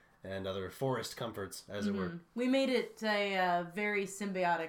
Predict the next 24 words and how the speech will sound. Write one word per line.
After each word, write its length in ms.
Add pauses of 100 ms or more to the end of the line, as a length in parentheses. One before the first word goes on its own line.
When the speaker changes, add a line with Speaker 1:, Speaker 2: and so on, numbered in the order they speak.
Speaker 2:
relationship. 840 (140)
Speaker 1:
Yes. 160
Speaker 2:
We 440 (240)
Speaker 1:
I 40
think 140
that 60
Speaker 2:
keep 80
Speaker 1:
was 160
a 40
Speaker 2:
the, 80
Speaker 1:
very, 200
Speaker 2:
uh, 20 (280)
Speaker 1:
that 100
was 160
a 40
very 120
Speaker 2:
borders. 240
Speaker 1:
early 300
thing 260
you 100
guys 280
did. 240 (120)
Is 140
like, 160